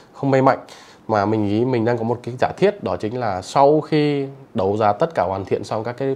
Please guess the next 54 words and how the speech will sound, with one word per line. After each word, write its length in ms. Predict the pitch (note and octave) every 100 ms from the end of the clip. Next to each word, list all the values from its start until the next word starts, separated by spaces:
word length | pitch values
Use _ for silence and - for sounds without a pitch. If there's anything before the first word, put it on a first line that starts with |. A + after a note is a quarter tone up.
| -
parachain 480 | A#2+ A#2 B2 A#2 A2+
ở 60 | -
trên 160 | G#2 G#2+
Polkadot 360 | A2+ A2+ C#3 - - - - -
thì 160 | A2 F#2
nó 100 | F#2
mới 100 | A#2+
bơm. 180 | A#2 G2+ - -
Khi 160 | B2+
đấy 140 | A2 G2
thì 80 | G#2+
cái 140 | A#2+
lượng 220 | C3+ D3+ - - -
dot 200 | D3 E3+
đã 100 | C3+
bị 120 | C3
khóa 540 | G2+ - G2 F#2 C3+ F3 - - - A#2+
sau 100 | A#2+
khi 100 | B2
đấu 160 | G#2+ G2+
giá, 240 | F#2 F#2 - - -
nó 80 | A#2+
giảm 240 | B2 E2 E2+
tối 100 | F2
thiểu 140 | - G2+
hết 140 | C3
rồi. 160 | G2+ F#2 - - -
Và 80 | A2+
những 140 | G#2 A#2+
cái 100 | C#3
nhà 140 | G#2+
đầu 140 | G#2
tư 500 | G2+ B2 A#2+ A#2 A#2 A2+ G#2
đang 180 | G#2
hold 200 | G#2+ A#2
dot 120 | C#3+ - - - - -
thì 80 | G#2
người 100 | G2
ta 120 | G#2+
đã, 560 | G2+ G#2 A2+ A#2+ A2+ G2
đã 180 | G#2 F#2+
lock 260 | A2+ E3+ -
hết 80 | E3+
dot 140 | F3
rồi. 160 | C3 F#2+ - - - A2+
Thì 60 |
khi 100 | A#2
đấy 160 | G2 G#2
người 100 | G#2+
ta 100 | G#2
mới 100 | G#2+
bơm 260 | B2 A#2
dot 160 | B2+ A#2
lên. 160 | A#2